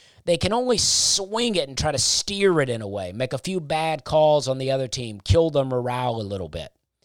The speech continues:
And, uh, you know, it's like, on offense, I don't feel like the Chiefs did what they needed to do, but maybe their morale was killed.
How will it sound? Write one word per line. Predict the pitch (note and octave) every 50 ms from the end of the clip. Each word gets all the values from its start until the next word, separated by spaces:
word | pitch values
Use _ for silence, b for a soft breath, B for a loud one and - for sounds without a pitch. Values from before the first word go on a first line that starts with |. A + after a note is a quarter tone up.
| _ _ _ _ _ _ _ _ _ _ _ _ _ _ _ _ _ _ _
And, | B2+ B2+ C3 B2+ B2+ B2 B2 B2 A#2+ A#2+ A#2 A2+ G#2+ - - _
uh, | B2 A#2 A2+ A2 A2 G#2+ G2+
you | D2 C#3 C3+
know, | B2 G#2+ G2+ G#2+ A2
it's | A#2 - -
like, | C3+ A#2+ G#2+ G#2+ G#2+ - - _ -
on | D3+ D#3 D#3+ D#3+
offense, | E3 F3 F#3+ F#3+ F3+ F3+ F#3 F3+ F3+ E3+ -
I | - D3+ D3+
don't | D#3 D3+ C3+
feel | - D#3+ D#3
like | D3+ C#3+ -
the | -
Chiefs | C3+ - - D3 C#3+ C3+ - -
did | - C#3 C3
what | B2+ C3 A#2+
they | C3+ C3
needed | B2+ B2+ B2+ B2 A#2+ A2+
to | - C3+
do, | D3 F3+ G#3+ A3 A3 G#3
but | F3+ F#3 F3
maybe | F3+ F#3 F#3 F#3+
their | F3+ F3+
morale | F3 F3 E3+ E3+ E3 D#3+ D#3+ D#3 D3
was | B2 A2 -
killed. | - - F2+ C#2+ B1+ -